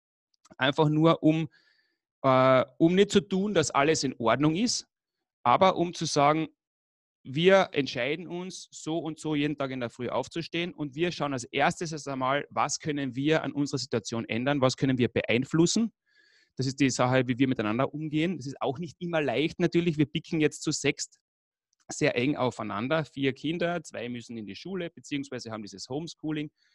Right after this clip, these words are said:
Und meine Frau und ich versuchen aus dem Homeoffice das zu machen, was halt irgendwie geht auf engen Raum. Äh, die Probleme kennt ja auch jeder, der jetzt zu Hause sitzt, weil ich muss über viele Dinge, <laughs> muss ich dann teilweise lachen. Ich hab's, ich sag's ja auch selber. Sag's, ja, es ist die Zeit, jetzt sich mit sich zu beschäftigen und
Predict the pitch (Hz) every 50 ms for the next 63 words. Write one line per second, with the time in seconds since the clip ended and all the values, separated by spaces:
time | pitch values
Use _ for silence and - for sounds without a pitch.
0 | _ _ _ - 156 160 151 143 135 127 113 - - - 104 123 131 - - 117
1 | - - 110 - - 135 127 131 - - 110 95 107 101 98 117 143 160 - -
2 | 131 135 - 143 127 - - 117 123 - - - 120 113 117 123 127 131 117 117
3 | 110 120 110 - 135 127 123 123 - - 95 104 120 143 165 - 151 143 - -
4 | 143 147 147 135 104 110 120 131 143 147 143 - _ _ _ - - _ _ _
5 | - 117 113 135 135 - 127 120 120 123 139 143 143 139 - - 139 147 - -
6 | - - 139 165 - - 165 165 165 156 156 151 151 156 - - - 143 123 117
7 | 131 151 - 151 135 - - 160 - - - 139 139 139 143 156 147 - 127 135
8 | 123 - 165 170 156 139 139 - - - - - - - - - - _ 160 170
9 | 165 - 156 135 - 143 139 - 127 123 143 147 151 131 - 127 117 107 113 143
10 | - 185 151 131 139 151 156 - - 127 127 - 123 139 160 - - 151 - -
11 | 127 113 - - 120 127 160 175 139 139 147 151 - _ _ _ _ _ _ _
12 | - 127 - 131 139 143 156 147 - 156 135 - - 123 135 165 160 165 151 -
13 | - 147 143 151 143 143 - 175 180 151 - 175 170 - 160 143 - 151 151 151
14 | - _ 156 151 151 151 147 - - 139 139 139 139 139